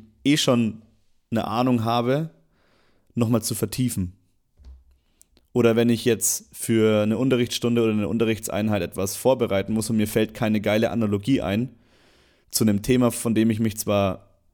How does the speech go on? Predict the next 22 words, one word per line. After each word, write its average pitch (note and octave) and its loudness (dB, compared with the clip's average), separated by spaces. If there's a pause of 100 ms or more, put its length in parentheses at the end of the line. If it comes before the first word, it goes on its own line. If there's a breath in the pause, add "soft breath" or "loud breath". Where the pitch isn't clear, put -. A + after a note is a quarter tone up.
(320)
im G#2 -4
Fach - -2
auskenne C#3 0
und G#2 -6
auch G#2+ -2
in A2 2
der G#2 0
Theorie, A#2 0 (320 soft breath)
aber G#2 0
das G#2+ -2
jetzt - -4
zum G#2 -4
Beispiel G2+ -2
dreizehnjährigen F#2+ -2
beibringen F2+ -2
muss F#2+ -2
oder G2 2
ihnen G#2 0
das G2+ -2
so B2+ 4
verständlich A#2+ -2
erklären A#2 0